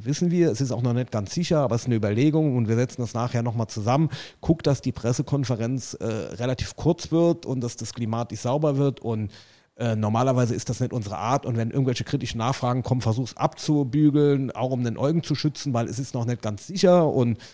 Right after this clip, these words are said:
ähm, ich wusste zu dem Zeitpunkt auch noch nicht, dass Ermantraut das wieder machen sollte. Es hieß nur, wir haben mit jemandem gesprochen und das ist vertraglich heikel und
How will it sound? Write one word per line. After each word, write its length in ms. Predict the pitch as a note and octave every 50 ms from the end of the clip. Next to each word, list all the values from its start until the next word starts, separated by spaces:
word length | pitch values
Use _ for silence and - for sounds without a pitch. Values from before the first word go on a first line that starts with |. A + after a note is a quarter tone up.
| - _ _ _ _ _ _
ähm, 280 | B2 B2 A#2 A2+ A#2 - -
ich 180 | A2 A#2+ -
wusste 180 | E3+ E3+ - D3
zu 100 | - C#3
dem 160 | A#2 D3 D3
Zeitpunkt 340 | - C3+ C3+ - D#3 C#3 -
auch 120 | - - -
noch 100 | A#2 A2
nicht, 180 | C3 D#3+ -
dass 140 | A#2+ A2 -
Ermantraut 540 | - B2+ C#3 C#3 C#3 B2 - - B2+ B2+ -
das 120 | - -
wieder 160 | A#2+ A2 A2
machen 260 | G#2+ C3 D#3 E3+ F3 D3+
sollte. 220 | D3+ D3 C#3+ G#2
Es 120 | A2+ -
hieß 200 | - D3+ C#3 -
nur, 280 | - D3 D#3 D#3 C#3+ A2
wir 240 | B2 A2 G2+ - A2
haben 120 | A#2+ B2+ C#3+
mit 120 | C3 G#2+
jemandem 400 | C3 B2 B2+ A2+ A2+ A2 G2 -
gesprochen 600 | - - - - C3+ D#3 D#3+ - F3 E3+ E3+ E3
und 200 | C#3+ G2+ C3 A2
das 100 | A#2+ G#2+
ist 160 | G#2+ A2+ -
vertraglich 840 | - - A#2 - - - A2 B2 C3+ D#3 - - C#3+ C#3 A#2+ - A#2
heikel 520 | A#2 B2 C3+ C#3 - - C3+ C3+ C3 A#2 - - - _ _ _ _ _ _
und 440 | _ B2+ B2 B2 B2 A#2+ A#2+ B2 A#2